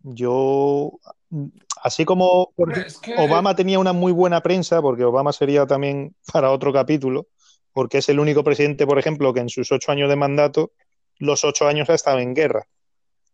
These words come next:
Speaker 1: sea, y le han dado un Nobel de la Paz. Entonces,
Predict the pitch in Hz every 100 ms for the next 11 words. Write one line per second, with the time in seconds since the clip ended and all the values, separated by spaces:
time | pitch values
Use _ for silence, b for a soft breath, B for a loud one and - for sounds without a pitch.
0 | - - - 147 135 139 139 135 131 127
1 | 120 120 113 - 139 120 110 113 - 131
2 | 131 117